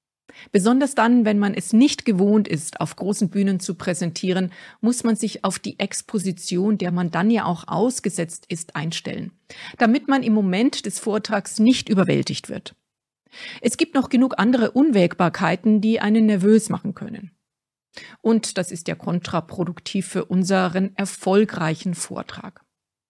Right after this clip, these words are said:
Also all das kann uns aus der Ruhe bringen und zugegebenermaßen können wir nicht alles ausschließen, aber wir können sehr viele Dinge in Bezug auf Location, Bühne und Technik im Vorfeld klären.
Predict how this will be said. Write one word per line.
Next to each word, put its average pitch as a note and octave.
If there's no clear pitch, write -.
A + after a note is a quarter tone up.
Also G3+
all D#4
das C4+
kann A#3
uns B3
aus -
der B3+
Ruhe D4
bringen G#3+
und A3
zugegebenermaßen A#3
können A#3+
wir A#3
nicht B3
alles E3
ausschließen, E3
aber D4+
wir A3
können G#3+
sehr G#3+
viele G#3
Dinge G#3
in F3+
Bezug F#3
auf E3
Location, A#3+
Bühne G#3+
und -
Technik G#3+
im D4+
Vorfeld E3
klären. E3